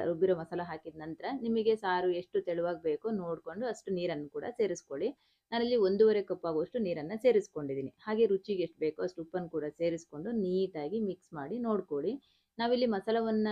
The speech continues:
ರುಬ್ಬಿ ಹಾಕಿರೋದ್ರಿಂದ, ತೆಂಗಿನಕಾಯಿ ಬಳಸಿರೋದ್ರಿಂದ ಇದು ಕುದ್ದು ತಣ್ಣಗಾದ್ಮೇಲೆ ಸ್ವಲ್ಪ ಗಟ್ಟಿಯಾಗಿ ಬರುತ್ತೆ. ಅದಕ್ಕೋಸ್ಕರ ಈ ಟೈಮಲ್ಲಿ ಸ್ವಲ್ಪ ತೆಳುವಾಗೇ ಇರ್ಲಿ.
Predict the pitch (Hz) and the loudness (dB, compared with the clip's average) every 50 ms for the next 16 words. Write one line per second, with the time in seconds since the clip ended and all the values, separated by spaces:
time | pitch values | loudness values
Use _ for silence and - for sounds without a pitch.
0 | 208 - - 185 202 202 202 220 233 185 190 185 180 - 190 190 175 170 165 160 | 0 0 2 2 2 4 4 4 4 4 2 0 0 2 2 2 2 2 -2 -4
1 | 170 190 - 196 185 202 214 208 220 214 208 180 170 165 165 175 170 170 156 156 | -4 -2 -2 -2 0 0 -2 -2 -2 -4 -4 -2 -4 -4 -4 -2 -2 -2 -2 -2
2 | 156 147 147 147 175 226 277 - _ _ _ _ _ _ _ - 226 208 240 233 | -4 -6 -6 -4 -4 -6 -6 -8 _ _ _ _ _ _ _ -4 -2 0 0 0
3 | - - 247 208 202 254 233 - 202 190 196 208 196 196 190 180 170 180 180 175 | 0 0 -2 0 2 2 2 2 2 2 2 2 2 2 0 0 0 -4 -4 -4
4 | 170 165 170 208 277 - - - - 226 - 220 190 190 190 185 - 214 208 196 | -2 -2 -2 -2 -4 -4 -6 -4 -2 -2 0 2 2 2 4 6 6 6 6 6
5 | 170 175 160 147 - - - - 175 185 185 185 190 185 - - 240 262 220 196 | 2 0 -2 -2 -4 -6 -8 -4 0 0 2 2 2 0 0 -2 -2 0 2 2
6 | 196 190 180 180 170 170 185 233 277 - - 185 185 185 185 180 165 160 165 175 | 2 0 -2 -4 -6 -4 -4 -6 -6 -4 -2 -2 -2 -2 -2 -2 -2 0 2 2
7 | 185 185 175 170 175 151 139 131 123 - | 4 2 4 2 2 0 0 -2 -6 -12